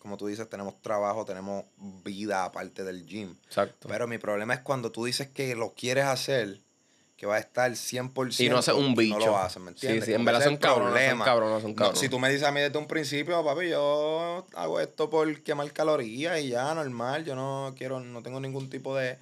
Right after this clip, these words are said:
Speaker 1: de, de goal, de un physique que quiero, ¿eh? Yo vengo a hacer ejercicio normal, chilling.
Speaker 2: Cabrón, uno se siente hasta incómodo. ¿No te ha pasado? Como que tú tener, o sea, tú tener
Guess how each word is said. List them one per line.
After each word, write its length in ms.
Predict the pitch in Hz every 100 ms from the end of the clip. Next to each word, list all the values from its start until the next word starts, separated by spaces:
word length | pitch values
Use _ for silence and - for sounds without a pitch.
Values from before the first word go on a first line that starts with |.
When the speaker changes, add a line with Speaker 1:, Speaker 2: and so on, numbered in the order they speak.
| _ - _ _ -
Speaker 1:
de, 380 | 113 117 117
de 280 | 104 101 117
goal, 560 | 101 101 110 135 135 120
de 320 | 117 113 107
un 140 | 104
physique 460 | 104 - 117 131 131
que 120 | -
quiero, 400 | 98 107 123 143
¿eh? 200 | 147 254 -
Yo 160 | - 131
vengo 160 | 165
a 40 | 226
hacer 140 | 170
ejercicio 500 | 170 185 - 135 127
normal, 260 | 110 98 117 - _ _
chilling. 420 | - 107 135 127 - - _ _ _ _ -
Speaker 2:
Cabrón, 320 | 113 117 139
uno 160 | 113 120
se 100 | 143
siente 220 | 143 143
hasta 160 | 147 123
incómodo. 560 | 117 - 104 110 85 107 -
¿No 80 | 110
te 40 |
ha 20 | 139
pasado? 320 | 143 147 - - - _ _ _ _
Como 220 | - 139 139
que 80 |
tú 100 | 131
tener, 240 | 135 160 175 170 - _ -
o 40 |
sea, 300 | 139 117 - _ 104 -
tú 100 | -
tener 220 | 127 156